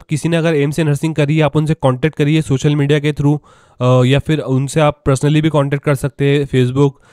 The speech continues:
Instagram पर। तो उनसे कॉन्टैक्ट करिए, उनके बारे में जानिए, उन, उनसे पूछिए कि किस तरीके का जॉब और स्कोप है। इसके अलावा आप बीडीएस के डॉक्टर से भी कंसल्ट कर सकते हैं, उनसे जाकर के बात कर सकते हैं और उनसे डिस्कस कर सकते हैं कि आपको कौन सा ऑप्शन चूज़ करना चाहिए।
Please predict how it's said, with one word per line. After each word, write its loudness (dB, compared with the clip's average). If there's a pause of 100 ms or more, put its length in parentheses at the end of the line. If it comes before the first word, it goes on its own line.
(180)
Instagram 0
पर। -2
तो -6
उनसे -2
कॉन्टैक्ट -4
करिए, -4
उनके -4
बारे 2
में 0
जानिए, 0
उन, -4 (100)
उनसे -2
पूछिए -2
कि -6
किस -6
तरीके -2
का 0
जॉब 2
और 4
स्कोप -4
है। -12 (520)
इसके -4
अलावा 0
आप -2
बीडीएस -2
के -2
डॉक्टर -2
से -2
भी -4
कंसल्ट -2
कर 0
सकते -8
हैं, -2
उनसे -4
जाकर -4
के -4
बात 0
कर -2
सकते -4
हैं -6 (340)
और 0
उनसे -2
डिस्कस -4
कर -2
सकते -8
हैं -10
कि -4
आपको -2 (140)
कौन 0
सा -2
ऑप्शन 0
चूज़ -6
करना -4
चाहिए। -10